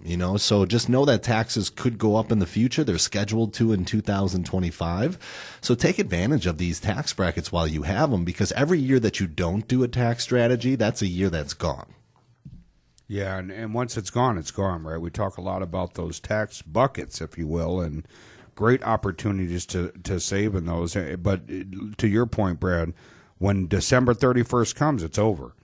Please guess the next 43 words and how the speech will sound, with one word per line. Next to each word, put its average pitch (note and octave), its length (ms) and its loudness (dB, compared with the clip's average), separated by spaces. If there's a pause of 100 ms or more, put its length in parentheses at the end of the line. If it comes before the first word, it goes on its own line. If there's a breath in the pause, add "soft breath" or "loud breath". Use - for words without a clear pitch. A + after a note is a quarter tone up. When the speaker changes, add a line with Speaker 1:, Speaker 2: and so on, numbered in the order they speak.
(140)
Speaker 2:
You F2 120 -8
can't A2+ 300 -4
go B2 160 2
backwards. G#2+ 560 -2
You F2+ 80 -4
can't G#2+ 320 -4
take A2 220 -2
advantage G#2+ 420 -2
of E2 120 -4
filling F#2 340 -4
up F2 160 -6
that D2+ 240 -4
bucket. G2 400 -2 (420 loud breath)
And B2+ 100 0
I C3+ 60 4
know D#3+ 160 4
sometimes, C#3 640 -2
you C3+ 80 0
know, A#2+ 80 0
I A2+ 120 2
actually A#2 340 -2
just G#2 160 -4
had A2 120 2
this G2 140 -4
conversation G#2+ 640 -2
in G2+ 60 -4
the F#2+ 80 -6
recent G2 320 -4
weeks G2 260 -4
where, F2 300 0 (420 loud breath)
uh, G2+ 280 0
a G2+ 60 -6
potential A2 460 -2
client A2 320 -2
said, A#2 140 -2
"Well, A2 100 2
my A2+ 240 2
account G#2+ 400 -2
said G2+ 200 -2
don't G2 220 -2
do G2 160 0
Roth D#2+ 360 -4
conversions." C#2 640 -12